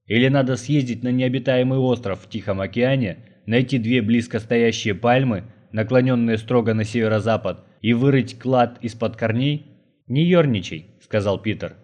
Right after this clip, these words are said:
«В отрывке много прямых указаний, которые помогут поискам. Нам известны участники, место и время действия. Даже если рукопись не отыщется, можно восстановить ход событий,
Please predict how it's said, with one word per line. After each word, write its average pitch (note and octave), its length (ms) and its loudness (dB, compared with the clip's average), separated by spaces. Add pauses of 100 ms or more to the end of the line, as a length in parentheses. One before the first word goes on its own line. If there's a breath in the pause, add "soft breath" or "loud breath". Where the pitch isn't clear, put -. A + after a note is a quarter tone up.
(540)
«В F#2+ 60 -2
отрывке E3 420 2
много F3 280 2
прямых C3 380 0
указаний, B2+ 540 0
которые A2+ 320 -2
помогут A#2 500 0
поискам. F#2+ 540 -4 (640)
Нам D3+ 340 0
известны D#3+ 480 0
участники, A2 880 -2 (160)
место C3+ 440 0
и C3+ 220 -2
время B2+ 340 2
действия. F#2+ 680 -4 (440)
Даже C3 300 2
если C#3+ 280 0
рукопись C#3 500 -2
не A2 120 -2
отыщется, A2+ 760 -4 (360 soft breath)
можно F3+ 340 0
восстановить D3+ 500 -2
ход D3 240 -4
событий, A2+ 600 -4